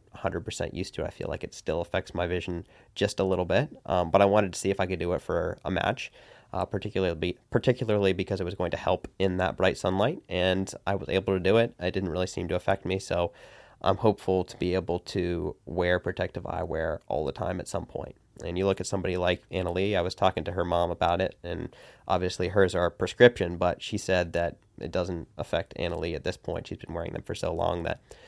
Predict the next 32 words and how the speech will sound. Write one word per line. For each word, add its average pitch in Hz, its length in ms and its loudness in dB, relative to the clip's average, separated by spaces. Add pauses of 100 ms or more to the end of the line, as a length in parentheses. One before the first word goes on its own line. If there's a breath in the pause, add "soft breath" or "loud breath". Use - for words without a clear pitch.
(360 soft breath)
um, - 260 -6
it - 80 -2
would 87 180 -2
be 87 280 -2
actually 87 300 -2
worse 98 220 4
for 80 120 -4
her 92 120 2
to 80 80 -4
not 90 260 2
wear 53 300 -4 (120)
the - 60 -6
glasses - 400 -4
and - 120 -12
wear 55 100 -4
contacts. - 560 -10
So - 340 -4
clearly 147 340 8
you 110 60 4
can 107 100 -2
get 95 120 0
used 95 260 -2
to 107 120 4
it. 104 140 6
It's - 100 -4
just - 220 -6
a 90 40 -6
matter 90 220 2
of 80 80 -4
time. 87 360 2 (500 soft breath)
Um, 52 220 -6
so 87 460 2